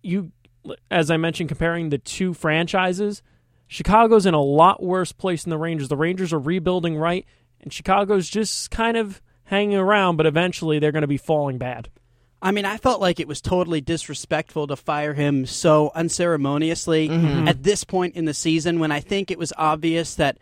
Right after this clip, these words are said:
Speaker 2: this is how the season was supposed to go. You're talking about a guy who's your greatest coach in your franchise's history. In terms of all of hockey, you could make an argument that he's the second greatest coach of all time behind Scotty Bowman.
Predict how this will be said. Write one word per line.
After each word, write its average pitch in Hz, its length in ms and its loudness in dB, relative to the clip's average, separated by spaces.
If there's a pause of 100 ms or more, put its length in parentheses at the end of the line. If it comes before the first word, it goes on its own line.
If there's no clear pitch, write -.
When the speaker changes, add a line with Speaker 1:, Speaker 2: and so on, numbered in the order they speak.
(300)
Speaker 2:
this 165 160 -6
is 175 100 -8
how 175 160 0
the 147 100 -6
season 170 340 -4
was 151 100 -4
supposed - 340 -6
to 156 80 -2
go. 147 360 4 (360)
You're 233 100 0
talking 254 380 2
about 190 200 4
a 185 40 0
guy 160 400 4
who's 151 480 -2 (400)
your 214 160 -4
greatest 226 380 4
coach 170 460 2 (100)
in 180 340 0
your 202 120 0
franchise's 175 600 -2
history. 147 560 0 (300)
In 247 80 -10
terms 302 280 2
of 247 160 -2
all 202 240 4
of 175 80 -2
hockey, 165 400 -2
you 170 160 -4
could 202 160 -4
make 185 360 -4
an 185 100 -2
argument 156 440 -2
that 139 80 -16
he's 151 180 -4
the 151 100 -10
second 175 300 -6
greatest 156 300 -4
coach 143 240 -4
of 131 60 -8
all 135 140 0
time 120 520 -2
behind 139 420 -6
Scotty 143 320 -2
Bowman. 127 400 -2